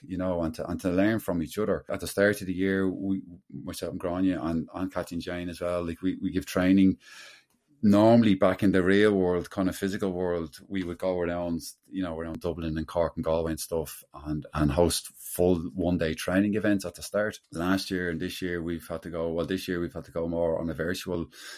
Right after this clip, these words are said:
end of things. We, we do these things called network gatherings, which are, like, myself or Grania giving talks,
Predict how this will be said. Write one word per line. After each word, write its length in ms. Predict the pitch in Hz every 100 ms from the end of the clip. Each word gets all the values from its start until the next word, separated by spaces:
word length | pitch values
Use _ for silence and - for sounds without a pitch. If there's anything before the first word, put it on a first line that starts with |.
| - -
end 200 | 92 85
of 60 | -
things. 520 | 87 85 85 80 -
We, 160 | 104 98
we 80 | 104
do 140 | 113
these 180 | 107 101
things 160 | 101 95
called 180 | 92 90
network 280 | 95 95
gatherings, 640 | 92 95 95 95 87 - -
which 240 | 101 92 95
are, 320 | 92 87 80 _ - _ _ _ _
like, 220 | 95 -
myself 340 | 92 - 90 87
or 40 |
Grania 320 | 92 90 98
giving 240 | 95 101 98
talks, 560 | 101 104 101 - -